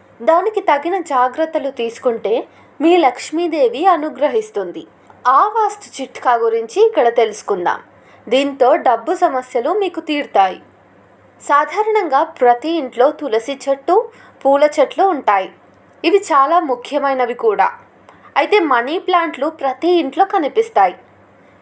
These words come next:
ఇంట్లో దోషాన్ని నివారించటం కూడా చాలా ముఖ్యం. అయితే మీరు శుక్రవారం రోజున ఈ మనీ ప్లాంట్ దగ్గర ఒక రూపాయి కాయిన్ పెట్టి లక్ష్మీదేవిని పూజించిన తర్వాత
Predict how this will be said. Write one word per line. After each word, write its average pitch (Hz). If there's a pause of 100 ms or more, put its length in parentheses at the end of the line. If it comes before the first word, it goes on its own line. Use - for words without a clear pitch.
(100)
ఇంట్లో 440
దోషాన్ని 359
నివారించటం 302
కూడా 247
చాలా 247
ముఖ్యం. 220 (640)
అయితే 339
మీరు 381
శుక్రవారం 381
రోజున 285 (100)
ఈ 302
మనీ 262
ప్లాంట్ 359
దగ్గర 233
ఒక 294
రూపాయి 269
కాయిన్ 247
పెట్టి 311 (400)
లక్ష్మీదేవిని 302
పూజించిన 269
తర్వాత 226